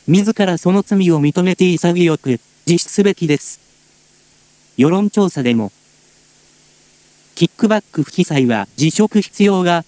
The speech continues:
六十五パーセントとの結果が出ています。裏金議員らが、派閥から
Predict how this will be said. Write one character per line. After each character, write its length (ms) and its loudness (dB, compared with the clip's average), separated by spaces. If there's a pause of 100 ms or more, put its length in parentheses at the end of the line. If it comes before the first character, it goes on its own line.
六 260 0
十 180 2
五 140 0
パ 160 0
ー 40 -4
セ 120 2
ン 80 2
ト 140 -2
と 120 -2
の 280 2
結 240 -2
果 120 0
が 140 2
出 120 0
て 120 2
い 100 2
ま 120 0
す。 200 -8 (1400)
裏 160 2
金 240 2
議 120 0
員 180 2
ら 120 0
が、 120 -4 (2000)
派 160 -2
閥 240 -2
か 120 -2
ら 180 0